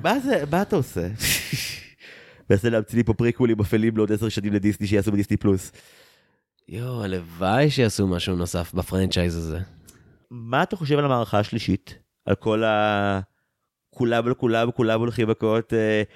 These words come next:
Speaker 1: וילד אחד נשאר, אה, למות על ידי התנינים.
Speaker 2: תקשיב, הסרט delivers, אוקיי? זה, <laughs> ברנרד פשוט... כל... הוא צריך... הוא חייב להציל אותם, את כולם. <laughs> הם כולם צריכים אותו, והוא חייב להציל אותם.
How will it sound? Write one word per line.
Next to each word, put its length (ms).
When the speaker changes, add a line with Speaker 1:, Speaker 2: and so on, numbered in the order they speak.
Speaker 1:
וילד 400
אחד 220
נשאר, 400
אה, 240
למות 340
על 80
ידי 180
התנינים. 640
Speaker 2:
תקשיב, 360
הסרט 520
delivers, 840
אוקיי? 360
זה, 180
<laughs> 480
ברנרד 600
פשוט... 360
כל... 200
הוא 120
צריך... 400
הוא 100
חייב 180
להציל 320
אותם, 300
את 100
כולם. 480
<laughs> 220
הם 120
כולם 380
צריכים 440
אותו, 320
והוא 120
חייב 300
להציל 320
אותם. 240